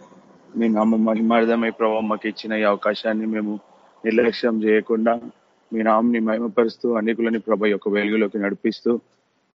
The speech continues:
దేవ మేము ముందుకే నడిపింపబడాలా ప్రభా. హల్లెలూయా. అన్నిటిపైన విజయాన్ని పొందుతూ రాజా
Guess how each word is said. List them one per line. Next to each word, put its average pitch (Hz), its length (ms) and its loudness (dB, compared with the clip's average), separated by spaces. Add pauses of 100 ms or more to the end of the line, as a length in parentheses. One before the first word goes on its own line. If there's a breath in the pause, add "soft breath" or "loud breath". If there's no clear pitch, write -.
(100)
దేవ 123 120 8
మేము 120 180 0
ముందుకే 110 480 0
నడిపింపబడాలా 98 720 0
ప్రభా. 90 440 -6 (540)
హల్లెలూయా. 101 440 2
అన్నిటిపైన 104 500 0
విజయాన్ని 107 480 -2
పొందుతూ 110 460 0
రాజా 110 420 0